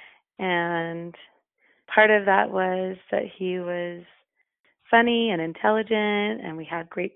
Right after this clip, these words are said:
conversations, and I enjoyed his company so much. And part of it was that it was really the first time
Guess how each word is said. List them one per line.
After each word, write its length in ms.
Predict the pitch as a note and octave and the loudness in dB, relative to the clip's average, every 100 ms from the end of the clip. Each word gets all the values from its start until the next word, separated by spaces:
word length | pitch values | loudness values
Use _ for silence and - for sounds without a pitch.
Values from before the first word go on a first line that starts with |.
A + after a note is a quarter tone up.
| - | -12
conversations, 960 | E3 E3 - A3+ G3+ A3 G#3+ G#3 G#3 - _ - - _ _ _ _ | -12 -12 -6 -6 -6 -8 -8 -8 -12 -16 _ -20 -20 _ _ _ _
and 720 | G3+ F3+ E3+ E3 D#3+ D#3+ E3 E3 - _ _ _ _ _ - | -8 -6 -4 -6 -8 -12 -14 -18 -20 _ _ _ _ _ -2
I 60 | F3 | 0
enjoyed 460 | E3+ E3 G3 G3 | 0 2 2 2
his 120 | G#3 G3 | 0 -4
company 600 | - F#3 F#3 F#3+ F#3+ F#3+ F#3 | -4 -6 -4 -4 -4 -6 -6
so 140 | G3 | -8
much. 320 | F#3 F3+ F#3+ C#4+ _ _ _ - _ _ _ _ _ - | -6 -6 -6 -8 _ _ _ -20 _ _ _ _ _ -12
And 720 | - F#3+ F3+ F#3 F#3 F#3 F#3 - _ _ _ _ _ - | -4 -2 0 -2 -4 -6 -10 -14 _ _ _ _ _ -2
part 220 | G#3 G#3+ | 2 2
of 120 | G#3+ | 2
it 240 | G3+ G3 | 0 -2
was 320 | G3 F#3 F#3 F#3+ _ | -2 -2 -2 -6 _
that 420 | F#2+ F#2 F#3+ - _ _ | -4 -2 -2 -4 _ _
it 120 | G3 | -2
was 140 | G3+ G3 | 0 0
really 380 | G3 A3+ C4 G#3+ | 2 4 4 2
the 160 | F#3 - | 0 -2
first 200 | F#3+ F#3+ - - | -6 -6 -10 -4
time 640 | G3+ G3 G3 G3 G3+ A3 | -2 0 -2 -4 -6 -10